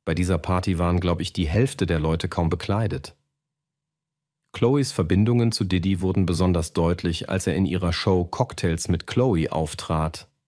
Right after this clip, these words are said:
Sie sagte, „Wenn man an eine Party oder eine gute Zeit denke, denke man an Puff Daddy“, worauf Diddy zustimmte. Auch Kourtney Kardashian erinnerte sich an die epischen Geburtstagsfeiern von Diddy.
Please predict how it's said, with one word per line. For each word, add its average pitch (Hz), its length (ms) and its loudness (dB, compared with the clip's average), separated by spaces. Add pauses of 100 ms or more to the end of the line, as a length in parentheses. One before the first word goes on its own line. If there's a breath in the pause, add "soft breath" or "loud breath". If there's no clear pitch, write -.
(1080)
Sie 92 140 -2
sagte, 107 500 -2
„Wenn 98 120 2
man 95 200 2
an 98 160 0
eine 95 180 0
Party 113 520 -2
oder 90 240 0
eine 92 140 2
gute 95 240 -2
Zeit 123 380 -4
denke, 76 300 -2
denke 87 280 0
man 85 220 2
an 82 320 -2
Puff - 280 -4
Daddy“, 76 440 -2 (480)
worauf 82 320 0
Diddy 80 280 -2
zustimmte. 78 760 -4 (1000)
Auch 85 300 -2
Kourtney 113 500 0
Kardashian 85 800 -2
erinnerte 90 540 0
sich 82 240 -4
an 85 80 0
die 87 200 -4
epischen 98 380 -2
Geburtstagsfeiern 80 1000 -4
von 85 180 -2
Diddy. 82 360 -2